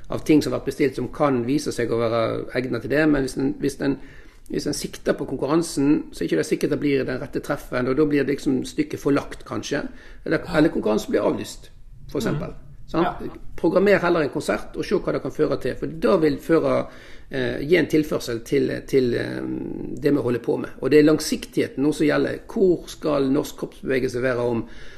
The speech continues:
Speaker 1: om, eh, tre år, om fem år, eh, når vi er kommet gjennom dette her? Sommerkursen, at frem mot sommeren får vi jo håpe kan bli virkelig, eh, en normal suksess igjen,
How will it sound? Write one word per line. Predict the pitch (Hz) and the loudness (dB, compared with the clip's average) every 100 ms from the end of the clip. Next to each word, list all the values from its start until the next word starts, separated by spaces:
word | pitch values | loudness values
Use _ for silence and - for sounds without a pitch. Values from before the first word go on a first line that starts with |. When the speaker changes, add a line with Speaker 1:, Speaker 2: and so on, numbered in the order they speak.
| - - - | -14 -12 -2
Speaker 1:
om, | 139 117 | 0 0
eh, | 120 117 - | 0 -4 -2
tre | 160 151 | 4 4
år, | 120 120 - | 4 2 -2
om | - | -6
fem | - 139 131 | 0 2 2
år, | 110 - - - - | 0 -4 -12 -12 -10
eh, | - 127 123 120 120 123 - | -6 -4 -4 -4 -6 -8 -6
når | 135 131 | -4 0
vi | 123 | 0
er | |
kommet | 127 120 123 | 0 -2 0
gjennom | 131 131 120 | 2 2 0
dette | 123 117 | -4 -10
her? | 113 - - - - - | -12 -12 -18 -18 -18 -12
Sommerkursen, | - 180 185 165 160 131 - 131 | 2 4 6 4 2 0 0 -4
at | - - | -4 -6
frem | 151 156 | 0 2
mot | 156 139 | 2 2
sommeren | 156 139 - | 4 4 4
får | 156 | 4
vi | |
jo | 151 | 6
håpe | 147 151 131 - | 6 4 0 -2
kan | 131 | -2
bli | 127 131 | 0 0
virkelig, | 139 147 - - 151 131 120 110 - - - - - | 2 -2 -4 -4 0 2 2 -2 -10 -16 -16 -18 -6
eh, | 127 123 123 117 123 123 123 123 - - - - - | -2 0 -2 -2 -4 -4 -6 -8 -10 -14 -12 -12 -6
en | 139 123 - | -2 -2 2
normal | 139 151 143 117 113 - - | 4 6 6 4 0 -4 -10
suksess | - 127 - 139 123 | -8 -6 -2 0 0
igjen, | 127 120 - | -2 -2 -4